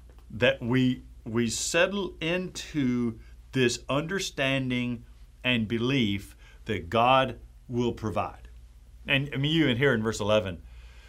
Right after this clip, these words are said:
Paul says, um, "I know how to have things go well, to be up. I know how to be down. I know how to have a lot of money. I know how to have nothing. I, I've learned it along the way." One of the things that, uh,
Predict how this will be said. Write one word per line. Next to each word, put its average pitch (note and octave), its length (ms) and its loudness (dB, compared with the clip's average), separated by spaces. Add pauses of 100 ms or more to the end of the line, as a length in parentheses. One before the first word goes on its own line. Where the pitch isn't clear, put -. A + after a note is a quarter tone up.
(260)
Paul C#3 220 10
says, B2+ 440 6
um, F2+ 640 0 (160)
"I C3+ 160 6
know C3+ 100 4
how B2 200 6
to G#2 200 2 (640)
have B2 220 -2
things A#2 220 0
go G#2+ 160 -2
well, E3 520 8
to - 80 -14
be F2+ 220 -12
up. F#3 380 6
I A2 80 -2
know G#2 80 -4
how F#2 140 -4
to D#2+ 40 -10
be F2 140 -14
down. E3 560 2 (260)
I B2+ 100 4
know A#2+ 100 4
how A#2+ 140 4
to A2+ 60 2
have G2 140 0
a E2 40 -6
lot E2+ 200 -4
of - 60 -10
money. F3 460 6 (240)
I B2 140 4
know B2 80 2
how A2 140 0
to F#2+ 100 -2
have E2 160 -8
nothing. F3+ 880 4 (260)
I, B2 280 2
I've G#2 120 0
learned C3 580 4
it E2+ 260 -8
along A#2 480 0
the A2 80 -2
way." F2+ 340 -6 (1200)
One C#3 360 2
of C4 100 2
the A#3 80 -4
things D3+ 400 0
that, A#2 320 6
uh, G#2+ 360 4